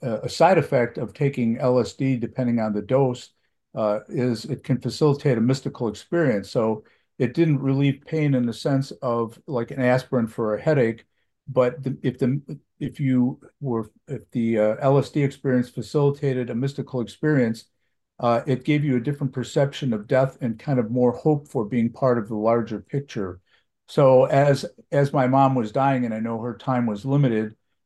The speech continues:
uh, I started to, uh, research that, and then I proposed to, uh, Roosevelt University to do a, my master's thesis on it, uh, which actually took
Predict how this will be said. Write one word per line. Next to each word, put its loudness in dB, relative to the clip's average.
uh, 0
I 0
started -2
to, -2
uh, -6
research 0
that, 0
and -4
then 0
I -4
proposed 2
to, 0
uh, -4
Roosevelt 2
University -2
to -12
do 0
a, 0
my -2
master's -2
thesis -4
on -4
it, -4
uh, 0
which -2
actually 0
took -4